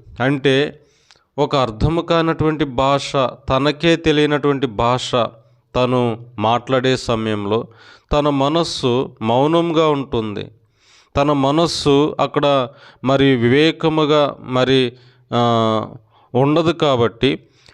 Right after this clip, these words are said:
మరి తన వివేకం కలిగి ఉండాలి, మనస్సు కూడా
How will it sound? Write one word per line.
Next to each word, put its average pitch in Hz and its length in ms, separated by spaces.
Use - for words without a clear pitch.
మరి 143 600
తన 139 420
వివేకం 170 600
కలిగి 151 260
ఉండాలి, 131 540
మనస్సు 135 500
కూడా 147 440